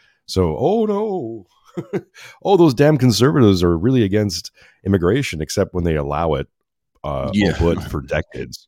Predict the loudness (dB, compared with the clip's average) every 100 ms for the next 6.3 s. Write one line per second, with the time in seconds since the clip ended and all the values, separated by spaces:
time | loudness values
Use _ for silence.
0 | _ -12 -12 -8 -6 -4 -2 0 0 0
1 | -2 -2 -4 -2 -4 -6 -6 -6 -6 -10
2 | -10 -12 -10 -10 -8 -8 -6 -10 -8 -10
3 | -6 -4 -4 -6 -8 -12 -8 -8 -6 -6
4 | -6 -6 -8 -12 -12 -10 -10 -10 -12 -12
5 | -14 -12 -10 -8 -4 -4 -4 -4 -4 -4
6 | -8 -12